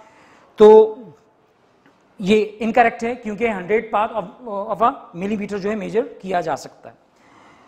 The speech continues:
तो a physical balance is a device used for measuring weight।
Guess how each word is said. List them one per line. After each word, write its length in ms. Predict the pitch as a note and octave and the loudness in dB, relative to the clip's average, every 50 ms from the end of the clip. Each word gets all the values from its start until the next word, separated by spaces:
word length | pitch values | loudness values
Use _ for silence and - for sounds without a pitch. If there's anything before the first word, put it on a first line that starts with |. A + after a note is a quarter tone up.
| _ _ _ _ _ _ _ _ _ _ _ _ _ _ _ _ _ _ _ _ _ _ - | _ _ _ _ _ _ _ _ _ _ _ _ _ _ _ _ _ _ _ _ _ _ 2
तो 420 | A3 G#3 G3+ A#3 - - - - - _ _ _ _ _ B3 | 4 4 4 2 -2 -6 -14 -20 -20 _ _ _ _ _ -2
a 80 | G#3 | -2
physical 460 | - F#3+ G#3 G3+ C4 C4+ D4+ D4+ D4+ D4+ C#4+ - - G3+ E3+ D3 | -2 -2 -4 -2 2 2 2 2 2 0 -8 -14 -18 -16 -6 0
balance 580 | F3 F#3 G3+ G#3+ A#3 C4 C4 - - - - G#3+ | 2 4 4 4 2 0 -4 -6 -10 -14 -12 -10
is 80 | F3+ F3+ | -8 -8
a 60 | D#3 | -8
device 420 | F3+ D#3+ F#3 F3+ G#3 G#3 F3+ D3+ - - - - _ _ _ - D#3+ D#3 F#3 - - A#3+ | -4 0 2 2 2 2 0 -6 -12 -16 -20 -20 _ _ _ -20 -18 -18 -18 -18 -18 -14
used 300 | E3 D#3 G3 B3+ A#3 - | -8 -4 -4 -4 -2 2
for 240 | A3+ A3 A3 B3 D4+ D4 - - - - - E3+ | 4 6 6 6 6 4 -2 -14 -18 -20 -14 -8
measuring 400 | E3+ F#3+ G3+ G3 A3 C4+ C4+ C4 | -6 -4 -2 0 0 0 0 0
weight। 300 | G3+ F3 E3 C#3 - - | -2 -4 -6 -10 -12 -14